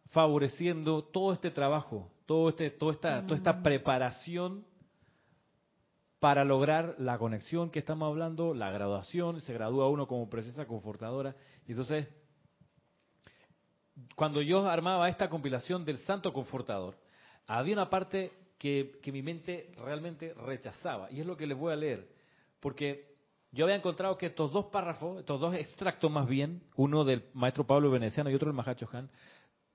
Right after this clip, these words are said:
Speaker 1: decían, describían un aspecto común, pero cuando yo le iba a poner el nombre, en serio, tenía, yo tenía una rebelión, y decía, "Esto no puede llamarse así".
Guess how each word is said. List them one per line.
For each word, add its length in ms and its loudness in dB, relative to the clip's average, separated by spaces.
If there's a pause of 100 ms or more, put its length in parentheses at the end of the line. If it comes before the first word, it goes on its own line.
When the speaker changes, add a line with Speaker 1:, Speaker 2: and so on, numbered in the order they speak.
Speaker 1:
decían, 720 2 (380)
describían 480 4
un 80 0
aspecto 720 0 (220)
común, 520 0 (960)
pero 200 6
cuando 200 6
yo 140 4
le 60 6
iba 100 8
a 40 4
poner 240 2
el 180 -2
nombre, 480 2 (1600)
en 140 -2
serio, 440 4
tenía, 280 2
yo 140 4
tenía 180 2
una 140 2
rebelión, 560 0
y 20 -6
decía, 140 0
"Esto 140 0
no 120 4
puede 160 0
llamarse 280 -2
así". 300 -6